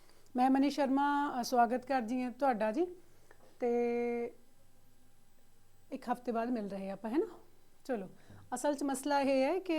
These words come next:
ਸਮੇਂ ਦੀ ਬੜੀ ਘਾਟ ਆ, ਹੈ ਨਾ? ਤੇ ਹੋਰ ਬੜੇ ਸਾਰੇ ਉਲਝੇ ਹੋਏ ਆ ਜ਼ਿੰਦਗੀ ਵਿੱਚ, ਜਿਨ੍ਹਾਂ ਕਰਕੇ ਜੋ ਹੈ ਉਹ ਥੋੜ੍ਹਾ ਜਿਹਾ ਵਿੱਚ ਕਈ ਵਾਰੀ ਵਕਫਾ ਜੋ ਹੈ ਉਹ ਪੈ ਜਾਂਦਾ ਹੁੰਦਾ ਹੈ।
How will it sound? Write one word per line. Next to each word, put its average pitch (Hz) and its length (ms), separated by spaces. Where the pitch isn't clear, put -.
ਸਮੇਂ 262 400
ਦੀ 262 80
ਬੜੀ 247 300
ਘਾਟ 233 240
ਆ, 208 220
ਹੈ 269 60
ਨਾ? 302 260
ਤੇ 247 80
ਹੋਰ 254 340
ਬੜੇ 240 240
ਸਾਰੇ 240 300
ਉਲਝੇ 240 300
ਹੋਏ 226 180
ਆ 208 40
ਜ਼ਿੰਦਗੀ 208 380
ਵਿੱਚ, 240 320
ਜਿਨ੍ਹਾਂ 254 280
ਕਰਕੇ 254 380
ਜੋ 247 160
ਹੈ 220 280
ਉਹ 285 100
ਥੋੜ੍ਹਾ 349 360
ਜਿਹਾ 302 120
ਵਿੱਚ 262 180
ਕਈ 254 180
ਵਾਰੀ 240 200
ਵਕਫਾ - 440
ਜੋ 214 160
ਹੈ 202 180
ਉਹ 240 60
ਪੈ 247 200
ਜਾਂਦਾ 196 260
ਹੁੰਦਾ 185 260
ਹੈ। - 60